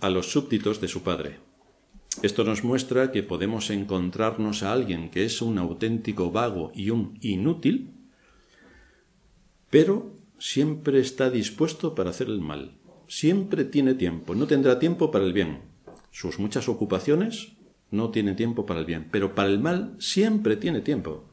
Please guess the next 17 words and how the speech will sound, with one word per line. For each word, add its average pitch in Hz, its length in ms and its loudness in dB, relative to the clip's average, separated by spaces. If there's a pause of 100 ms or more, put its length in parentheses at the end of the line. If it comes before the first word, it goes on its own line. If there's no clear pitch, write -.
(600)
Siempre 156 440 6
está 147 280 2
con 135 140 6
energías 127 640 2
para 107 240 0
atentar 104 560 4
contra 101 400 4
la 98 140 6
ley 180 500 6 (180)
o 127 160 6
contra 113 300 4
las 95 220 2
normas, 90 600 0
siempre. - 460 -2 (840)
Es 156 340 6
inmensamente 151 1080 4
creativo 151 800 4